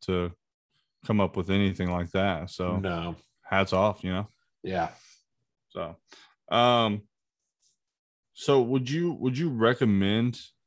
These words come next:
Speaker 1: somebody watching The Witch, maybe?
Speaker 2: You know, I
Speaker 1: About the
Speaker 2: think, I think if you're looking to expand your taste in movies,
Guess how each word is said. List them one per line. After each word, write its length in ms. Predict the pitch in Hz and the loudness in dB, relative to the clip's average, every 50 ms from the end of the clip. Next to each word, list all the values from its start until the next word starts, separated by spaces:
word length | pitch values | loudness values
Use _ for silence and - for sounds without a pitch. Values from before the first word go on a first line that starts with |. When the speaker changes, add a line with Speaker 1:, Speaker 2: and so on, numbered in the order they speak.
| _ _ _ _ _ _ | _ _ _ _ _ _
Speaker 1:
somebody 360 | - - 113 104 104 101 101 | -10 -6 -4 -2 0 2 2
watching 400 | 95 92 92 95 92 - - 113 | 2 2 0 0 -2 -4 -6 -4
The 80 | 110 107 | -4 -2
Witch, 260 | 110 117 117 - - | -2 -2 -2 -4 -4
maybe? 300 | 120 120 120 123 127 120 - _ _ _ _ _ _ _ _ _ | -4 -2 -2 -2 -4 -6 -8 _ _ _ _ _ _ _ _ _
Speaker 2:
You 180 | 143 160 170 | -2 0 2
know, 140 | 175 185 180 | 4 4 4
I 80 | 151 160 | 4 2
Speaker 1:
About 140 | - - | 0 0
the 60 | - 202 | 0 2
Speaker 2:
think, 360 | 220 226 226 - - - - - _ _ | 2 0 -2 -6 -12 -18 -20 -20 _ _
I 60 | - - | -2 0
think 240 | - 170 185 185 | 2 0 0 2
if 140 | 196 175 - | 0 0 0
you're 120 | 151 135 120 | 0 0 0
looking 500 | 98 104 104 107 - 110 107 110 107 - | 2 0 -2 -2 -2 -4 -6 -6 -6 -8
to 460 | - - 110 104 104 101 104 107 104 - _ _ _ _ _ _ _ _ _ _ _ _ _ _ _ | -2 0 0 2 2 2 0 -2 -4 -8 _ _ _ _ _ _ _ _ _ _ _ _ _ _ _
expand 600 | - - - - - - - 110 98 98 107 - | -10 -8 -4 -4 -4 0 0 0 0 0 -4 -4
your 100 | 127 135 | -4 -4
taste 360 | - - 117 104 107 - - | -4 -2 -2 -2 -2 0 -2
in 100 | 147 131 | -2 -2
movies, 560 | 110 87 85 85 - 104 107 - - - - | 0 -2 -2 -4 -4 -6 -8 -8 -10 -14 -18